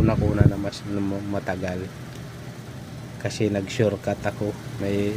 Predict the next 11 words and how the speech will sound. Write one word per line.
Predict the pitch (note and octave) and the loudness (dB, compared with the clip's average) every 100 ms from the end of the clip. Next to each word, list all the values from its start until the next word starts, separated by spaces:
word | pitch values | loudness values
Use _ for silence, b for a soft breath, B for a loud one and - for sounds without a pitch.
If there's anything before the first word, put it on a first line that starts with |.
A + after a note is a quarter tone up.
| A2 | 2
may | G#2+ | 2
shortcutan | - A2+ A2+ A#2+ A2+ A2+ A2 | 6 4 6 4 4 4 6
dyan | A2 A2 A#2 - - - - - - - - - - - - | 4 4 -2 -6 -8 -8 -8 -8 -8 -8 -8 -4 2 4 4
sa | G#2 A2 | 4 4
looban. | A#2 A#2 A2 G#2 G#2+ - - - - - - | 6 6 6 4 4 4 2 2 2 4 4
Tsatsagain | A2 - A#2+ B2 A#2+ | 4 6 6 8 8
lang | B2+ A#2 | 4 4
kasi | A2 A#2+ A#2 | 2 2 4
malayo | A2 B2 B2+ C3+ C3+ | 4 6 8 8 8
ang | C3+ | 8
ikot | C3+ - A2+ | 8 8 4